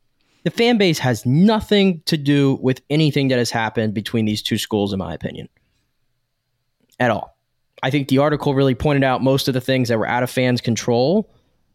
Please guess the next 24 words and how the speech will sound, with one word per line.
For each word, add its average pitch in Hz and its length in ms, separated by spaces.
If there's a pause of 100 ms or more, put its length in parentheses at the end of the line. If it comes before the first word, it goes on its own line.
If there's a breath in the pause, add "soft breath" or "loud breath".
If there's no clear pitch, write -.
(140)
And 127 100
I 127 60
know 135 120
we're 135 80
probably 131 280
gonna 123 140
get 123 140
into 127 160
that 120 120
here 131 120
in 123 60
a 120 60
second, 127 460
some 131 160
of 123 60
the, 120 280
the 117 100
guts 117 360
of 120 60
that 127 140
article, 127 400
if 120 120
you 120 80
will, 131 460